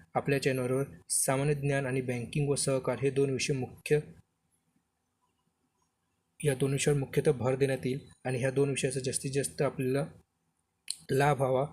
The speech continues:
यासाठी चांगल्यात चांगलं कंटेंट जे विद्यार्थी मित्रांनो आपल्या चॅनलवरून प्रोव्हाइड देण्याचं, प्रोव्हाइड करण्याचा प्रयत्न करण्यात येईल. तर त्यामुळे तुम्ही चॅनलला अवश्य सबस्क्राईब करा.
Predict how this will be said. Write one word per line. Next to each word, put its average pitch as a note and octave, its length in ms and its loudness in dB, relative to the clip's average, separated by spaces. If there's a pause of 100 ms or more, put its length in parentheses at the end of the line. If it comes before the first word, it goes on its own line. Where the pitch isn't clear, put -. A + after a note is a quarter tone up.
(240)
यासाठी D3+ 320 -2
चांगल्यात C3+ 460 0
चांगलं C#3 260 0
कंटेंट C3+ 400 -2
जे C#3 80 2
विद्यार्थी B2+ 380 -2
मित्रांनो C3 300 -2
आपल्या C3+ 280 0 (340)
चॅनलवरून C3+ 280 2
प्रोव्हाइड C#3 300 2
देण्याचं, B2+ 260 0 (200)
प्रोव्हाइड C#3 240 2
करण्याचा C3 280 -2
प्रयत्न B2+ 340 -2
करण्यात B2+ 360 -2
येईल. C#3 140 0 (800)
तर C#3 120 4 (160)
त्यामुळे C3+ 300 2
तुम्ही C#3+ 140 0
चॅनलला C3 340 2
अवश्य B2 220 2
सबस्क्राईब C3+ 380 0
करा. B2+ 200 -2